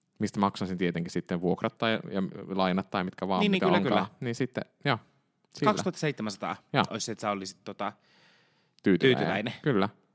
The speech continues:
Speaker 2: Joo.
Speaker 1: Mut sit kuinka kauan mä olisin siihen tyytyväinen? Kasvaako siinä taas vaan semmonen oma ahneus?
Speaker 2: Niin,
Speaker 1: Vai
Speaker 2: vaan
Speaker 1: osaako sitten niinku jollain tavalla sopeutua sitten siihen ja tehdä vaan sit sillä, sillä tota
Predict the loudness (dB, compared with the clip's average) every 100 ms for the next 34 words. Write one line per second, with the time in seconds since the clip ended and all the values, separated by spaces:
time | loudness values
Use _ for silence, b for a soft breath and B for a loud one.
0 | -4 -2 -2 B B B -6 2 2 4
1 | 4 8 8 8 4 4 2 4 0 -2
2 | -4 -4 -8 -10 _ _ _ -2 0 -2
3 | 0 -2 0 0 0 -2 2 2 4 4
4 | 0 -2 -6 -8 -8 -18 _ _ _ _
5 | _ _ _ _ _ _ _ _ _ 0
6 | 2 4 0 4 8 8 8 8 6 4
7 | 2 2 2 2 4 4 2 2 0 0
8 | 0 0 -2 -6 -8 -10 -10 -8 -8 -8
9 | -8 -8 -8 -8 -8 -10 -14 -12 -12 -12
10 | -14 _ _ _ _ _ _ _ _ -20
11 | -10 -8 -6 -8 -14 -18